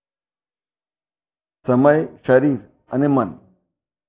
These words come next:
જો ત્રણેયમાંથી એક પણ આઘું પાછું હોય, તો તમને શાંતિ નહીં આપે, ભજન નહીં કરવા દે, એકાગ્રતા આવે જ નહીં. મન અને શરીર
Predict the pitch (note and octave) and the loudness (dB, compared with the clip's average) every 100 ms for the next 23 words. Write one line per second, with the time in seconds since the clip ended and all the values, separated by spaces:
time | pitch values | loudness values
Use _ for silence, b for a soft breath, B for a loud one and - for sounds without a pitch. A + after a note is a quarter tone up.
0 | _ _ _ _ _ _ _ C3+ D#3+ D#3+ | _ _ _ _ _ _ _ -4 -2 2
1 | D#3 F#3 F3+ F3+ F3 F3 E3+ G3 G3 - | 2 4 4 2 2 2 6 4 4 0
2 | G3 - D#3 D#3+ E3 E3 D#3 D#3+ D#3+ C3+ | 0 2 0 0 -2 -2 -2 -4 -4 -6
3 | - _ _ _ _ _ _ _ _ _ | -10 _ _ _ _ _ _ _ _ _
4 | _ _ _ _ _ _ - C3 C#3+ C#3+ | _ _ _ _ _ _ -14 -8 -6 -6
5 | C#3+ A#2+ B2+ C3 C#3 C3 C3 B2 _ _ | -8 -6 -8 -6 -6 -6 -6 -12 _ _
6 | _ _ _ _ _ _ _ _ _ _ | _ _ _ _ _ _ _ _ _ _
7 | _ _ A2+ B2+ C3+ C#3 C3+ - C3+ - | _ _ -2 -2 0 -2 -2 -6 -10 -14
8 | - _ _ _ _ _ _ _ _ _ | -20 _ _ _ _ _ _ _ _ _
9 | _ _ _ _ - C3 D3+ D3 D#3 D#3+ | _ _ _ _ -8 0 0 0 0 2
10 | B2+ B2 D3 C3 - - _ _ _ _ | 2 0 -2 -4 -16 -20 _ _ _ _
11 | _ _ _ _ _ _ _ _ _ _ | _ _ _ _ _ _ _ _ _ _
12 | _ _ _ _ _ _ _ _ _ _ | _ _ _ _ _ _ _ _ _ _
13 | _ - C3+ E3 F3+ F#3 F#3 - D#3 F3 | _ -6 2 4 4 4 2 2 4 6